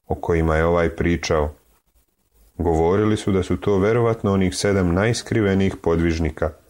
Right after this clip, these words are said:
koje je pričešćivao poznati duhovnik Hristofor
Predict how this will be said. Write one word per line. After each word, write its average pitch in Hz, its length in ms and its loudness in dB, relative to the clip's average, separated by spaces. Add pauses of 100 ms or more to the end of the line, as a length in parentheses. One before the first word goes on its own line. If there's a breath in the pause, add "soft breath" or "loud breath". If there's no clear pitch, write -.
(300 soft breath)
koje 82 280 0
je 80 100 -2
pričešćivao 98 840 -2
poznati 104 580 0
duhovnik 90 640 0 (520 soft breath)
Hristofor 104 640 -2